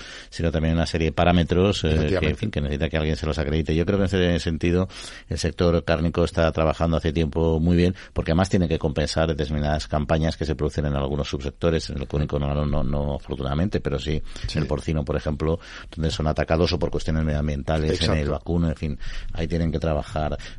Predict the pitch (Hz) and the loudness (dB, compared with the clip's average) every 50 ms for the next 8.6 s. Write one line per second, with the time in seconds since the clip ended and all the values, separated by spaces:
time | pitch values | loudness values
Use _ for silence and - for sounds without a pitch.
0 | - - 98 104 98 120 131 147 165 156 120 92 - 101 92 95 95 98 123 139 | -4 -2 0 2 4 4 4 4 6 6 4 4 4 4 4 6 6 6 6 6
1 | 135 131 - 127 113 123 123 127 123 107 107 104 101 98 95 - - 104 101 101 | 4 4 4 4 4 6 6 4 4 4 2 4 4 4 4 4 4 6 6 6
2 | 98 98 92 - 98 92 92 90 - - 92 87 - 98 85 95 90 - 98 90 | 6 4 2 2 2 2 2 2 2 2 0 2 2 2 2 2 0 2 2 2
3 | 90 92 90 90 92 95 95 - - - - - - 76 76 87 87 87 87 85 | 4 4 6 6 6 4 2 0 -8 -14 -14 -8 -6 -4 0 2 4 4 4 4
4 | 87 90 85 82 82 - - 95 95 80 85 80 80 85 80 73 - 139 135 - | 4 4 4 4 2 2 2 2 2 2 2 2 2 0 0 2 2 0 2 2
5 | 95 80 85 87 87 85 82 73 - 90 87 87 87 85 82 - - 85 82 82 | 2 4 4 4 4 4 2 2 2 2 2 4 4 4 2 2 0 0 0 0
6 | 82 73 - 85 80 80 80 80 76 82 80 - 78 76 - 82 78 87 85 85 | 0 0 0 0 0 2 2 2 2 0 0 0 0 -2 0 -2 0 2 2 2
7 | 85 80 - 90 98 117 - 117 95 87 85 82 80 82 78 85 80 73 - 107 | 2 2 2 2 0 2 4 4 4 4 4 4 4 2 2 2 0 0 2 2
8 | 110 101 92 85 82 85 85 90 107 120 117 | 4 4 4 4 4 4 4 4 6 6 6